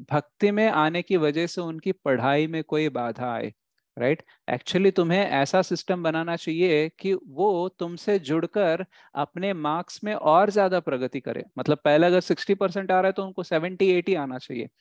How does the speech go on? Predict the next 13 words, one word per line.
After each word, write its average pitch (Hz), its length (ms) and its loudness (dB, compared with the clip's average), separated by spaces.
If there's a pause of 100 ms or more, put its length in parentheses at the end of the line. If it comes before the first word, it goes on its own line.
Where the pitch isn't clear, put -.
(200)
ऐसा 143 320 2
सिस्टम 147 440 -6
बनाओ।" 117 320 -6 (340)
क्योंकि 202 440 4
अगर 180 580 4
लोग 160 360 2
पढ़ाई 147 360 2
पे 180 180 -2
ध्यान 147 300 -4
नहीं 147 260 -4
देंगे 139 340 -2
भक्ति 127 360 -6
करते, 127 480 -4